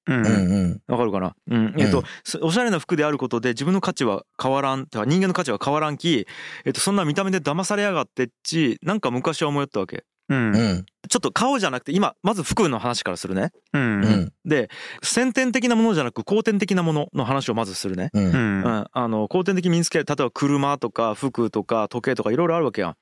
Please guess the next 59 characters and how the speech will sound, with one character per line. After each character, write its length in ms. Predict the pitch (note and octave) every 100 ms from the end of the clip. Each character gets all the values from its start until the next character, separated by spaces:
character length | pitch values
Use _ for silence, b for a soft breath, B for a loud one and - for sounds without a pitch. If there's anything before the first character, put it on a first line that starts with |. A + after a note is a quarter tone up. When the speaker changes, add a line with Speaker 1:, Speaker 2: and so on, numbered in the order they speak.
| B
Speaker 1:
う 40 | C3+
ん。 20 |
Speaker 2:
う 360 | A2+ G#2 A2+ G2
ん。 60 |
Speaker 3:
で、 340 | E3+ D#3+ - C3+
え 20 |
っ 40 |
と、 100 | B2
そ 160 | A#2 G3+
れ 160 | A3+ A#3
っ 40 |
ち 200 | - -
全 180 | C#3 E3+ - C#4+
く 120 | -
価 100 | C4
値 80 | G#3+
が 80 |
な 80 | D3+
い 80 | A#2+
と 60 | A2
思 100 | A2
っ 40 |
た 100 | -
ん 40 |
や 60 | G2
け 60 | G2+
ど、 180 | A#2
な 120 | G#2+ G#3
ん 40 |
か 100 | D#3+
ね、 60 | A#2+
あ 160 | E3+
る 60 | C#4
時 180 | G3+ A#2
ふ 100 | -
と 100 | F3
ね、 300 | A#2 G#2 F#2+ -
そ 520 | - - - - A#3+
こ 200 | - E4
も 100 | E4+
含 340 | - - E4+
め 80 | D#4+
て 140 | F3 B2
自 220 | A#2+ D#3
分 140 | A3
自 220 | G#3+ A3
身 60 | F#3+
な 80 | C3+
ん 60 |
や 80 | A2
っ 40 | G2+
ち 280 | - G2+ F2 _ _ _ -
思 220 | D3+ D3+
う 60 |
時 440 | - B2 B2 A2+ - _
が 160 | - G#2
あ 60 |
っ 20 | -
て。 400 | - G2 E2+